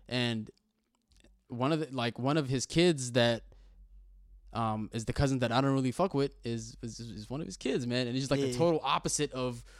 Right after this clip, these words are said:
Speaker 2: And
Speaker 1: what
Speaker 2: who,
Speaker 1: you
Speaker 2: who
Speaker 1: would,
Speaker 2: he
Speaker 1: what you
Speaker 2: is.
Speaker 1: would think that he would raise him to be.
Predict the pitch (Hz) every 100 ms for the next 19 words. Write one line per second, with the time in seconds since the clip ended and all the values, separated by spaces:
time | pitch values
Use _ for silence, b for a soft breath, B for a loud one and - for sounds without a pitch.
0 | b 131 165 160 202 214 220 277 311 175
1 | 165 - 202 208 - 151 135 147 165 135
2 | 156 151 151 131 196 143